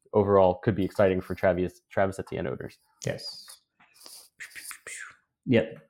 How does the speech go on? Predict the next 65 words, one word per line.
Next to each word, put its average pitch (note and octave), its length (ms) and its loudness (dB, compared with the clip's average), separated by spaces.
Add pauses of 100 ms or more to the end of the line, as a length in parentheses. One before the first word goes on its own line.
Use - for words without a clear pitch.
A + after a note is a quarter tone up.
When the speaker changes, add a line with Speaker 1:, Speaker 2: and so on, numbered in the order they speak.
Speaker 2:
Just, A#2+ 200 0
uh, A2 200 8
give A2+ 240 4
T-Law A2 340 8
a G#2+ 60 6
little, G2+ 200 2
s-, - 360 -10 (460)
you G#2+ 140 0
know, F2 140 0
a - 20 -2
little G2 200 2
shot A#2 400 2
and G2 100 -2
a F2+ 60 -6
pat A2 240 0
on G2+ 100 0
the F2+ 100 -4 (120)
butt A2+ 240 2
and G2+ 120 -4
tell G#2+ 140 -2
him G2+ 80 0
to G2+ 60 -4
get G2+ 120 -2
out - 200 0
there. F#2 220 -6 (640)
<laughs> - 140 -12 (540)
Uh, B2+ 300 10
Jimmy D3 240 12
G, C3+ 240 10
he C3+ 120 6
left, B2+ 220 8 (300)
uh, A2 300 0 (100)
they're A#2+ 100 2
saying G#2+ 320 2
back, A2+ 440 2
possible G#2+ 400 -2
organ. A#2 420 2
I A#2 80 -2
don't C#3 140 2
know B2+ 120 4
any B2+ 320 4
more A2 460 2
information B2 400 2
about A#2+ 200 0
this. A#2+ 120 -8
I G#2+ 60 -2
know G#2 120 -4
that F#2+ 120 -8
they, G2 160 -6
quote A2+ 200 0
unquote, G#2+ 220 -4
like, F2+ 240 -6
rushed G#2 320 -6
him A2+ 80 4
to - 80 -4
the A2 80 -2
hospital. G#2 400 -2
He G#2+ 100 -2
went G#2 120 -4
to - 40 -14
the G2 80 -6
hospital G2 340 -6
after - 180 -12
the C#3 160 -4
game. C3+ 260 4